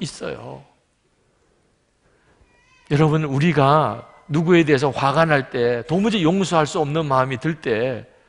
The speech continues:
그때 여러분 명심해야 됩니다. 우리도 용서가 필요한 사람이야. 이거 잊으면 안 돼요. 우리도 용서가 필요한 사람이에요.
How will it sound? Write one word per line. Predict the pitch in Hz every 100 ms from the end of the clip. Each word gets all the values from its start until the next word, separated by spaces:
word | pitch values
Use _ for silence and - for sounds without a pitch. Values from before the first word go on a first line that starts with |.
| -
그때 | 214 175 185
여러분 | 156 170 165 156 - - _ _ _
명심해야 | 143 180 190 170 143 156
됩니다. | 170 127 104 107 107 - _ _ _ _ _ _ _ _ _ -
우리도 | 104 123 123 135 143 127
용서가 | 147 160 165 139
필요한 | - 151 127 120
사람이야. | - - - - _ _ _ _ _ _ _ _ _ _ _ _ _ _ _ -
이거 | 190 240
잊으면 | 190 170 240 214
안 | 127 143
돼요. | 175 151 120 117 104 - _ _ _ _ _ _ _ _ _ -
우리도 | 208 240 262
용서가 | 202 220 226 202
필요한 | 185 180 165 131
사람이에요. | 123 104 95 98 -